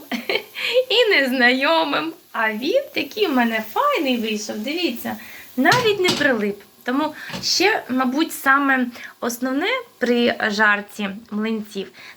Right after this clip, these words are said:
це щоб була гарна прогріта сковорідка. От коли вона гарна, вже така прямо ж на-, накалена, така гарнесенько,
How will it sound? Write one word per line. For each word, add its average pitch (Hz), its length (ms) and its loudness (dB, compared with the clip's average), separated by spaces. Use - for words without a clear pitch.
це 233 120 0
щоб 226 220 0
була 208 320 4
гарна 277 460 2
прогріта 208 640 0
сковорідка. 214 720 -4
От - 100 -20
коли 196 200 0
вона 196 220 2
гарна, 190 440 0
вже 196 160 -10
така - 300 -8
прямо 190 320 -10
ж - 200 -12
на-, 190 100 -4
накалена, 214 760 2
така 190 260 -8
гарнесенько, 185 840 -8